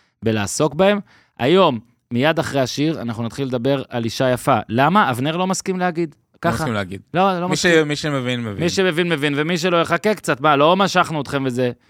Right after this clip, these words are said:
Speaker 1: אישה יפה, זה, ואחרי זה, נדבר על פרק שביקשת לעסוק בו. אני, אני יודע מה, אני אחרי השיר אספר קצת על הפרק הזה,
Speaker 2: אוקיי.
Speaker 1: אבל יש לנו כל מיני, אנחנו נתקוף את הפרק מזווית אחרת, נתקוף את הפרק הזה דווקא גם דרך פרק אחר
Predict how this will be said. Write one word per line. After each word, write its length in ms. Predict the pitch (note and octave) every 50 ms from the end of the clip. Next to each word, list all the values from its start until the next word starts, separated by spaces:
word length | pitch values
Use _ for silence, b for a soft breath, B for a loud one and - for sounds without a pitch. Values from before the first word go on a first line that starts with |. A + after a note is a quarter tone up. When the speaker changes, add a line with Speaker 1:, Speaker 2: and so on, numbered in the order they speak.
| _ _ _ _ _ _ _ _
Speaker 1:
אישה 180 | - - F3+ F#3
יפה, 260 | F3 - G3 F#3 E3+ D3 - _ _ _ _
זה, 240 | - A2 A#2 D3+ F3+ -
ואחרי 440 | - A2+ A2 G2 - - D#3 G#3+ A3+
זה, 200 | G3 G3 G#3 G#3+ F#3+ b b b b b b b -
נדבר 400 | A2+ A#2 A#2 A#2+ A#2+ F#3+ G3+ G3+
על 100 | F3+ D3
פרק 340 | - - G3 G3+ F#3+ F3 -
שביקשת 480 | - C3+ A2 A2 - - F3+ F#3 - -
לעסוק 420 | F3 D3 B2+ - - D#3 D3+ -
בו. 200 | D3 E3+ G3 F#3+ b b b b b b b b _ _ -
אני, 100 | A#2+ B2+ - _ _ _ -
אני 60 | B2
יודע 160 | C3 D3+ F#3
מה, 80 | G3 F#3
אני 120 | D3 C3
אחרי 220 | A2+ - - D#3
השיר 240 | F3+ F#3 - - D#3+
אספר 340 | A#2+ - - - - B2+ A#2+
קצת 240 | - - - A2+ -
על 80 | A2
הפרק 340 | G#2 - - A#2 A#2+ A#2 -
הזה, 240 | D3 C#3+ D#3+ G3 G#3+
Speaker 2:
אוקיי. 140 | G3+ - G2 _
Speaker 1:
אבל 360 | - A2+ G#2+ A2+ D#3+ F#3+ G3+ F#3
יש 220 | E3 D#3+ E3+ D3
לנו 160 | F#3 F3+ E3 -
כל 120 | E3+ E3
מיני, 140 | E3 D#3 A#2
אנחנו 180 | C3 A#2+ A2+
נתקוף 280 | C3 A#2+ - - F3+ -
את 60 | -
הפרק 320 | - - - F3 F3+ - D#3
מזווית 380 | C#3 A#2 A2+ B2 A#2 D#3 - C#3+
אחרת, 220 | B2+ D3+ D3+ B2
נתקוף 280 | G#2+ G#2 - - D#3+ -
את 60 | D#3+
הפרק 380 | C#3 - D#3 D#3+ F3 F3+ -
הזה 140 | D3 A#2+ A#2+
דווקא 280 | A#2+ B2 A2+ - - A#2+
גם 220 | A2 C3 C#3 C3+
דרך 180 | B2+ C3+ C3 A2+
פרק 380 | - - C#3+ C3+ C#3 B2 -
אחר 380 | G#2 - - D3+ D3 D3+ B2+ A2+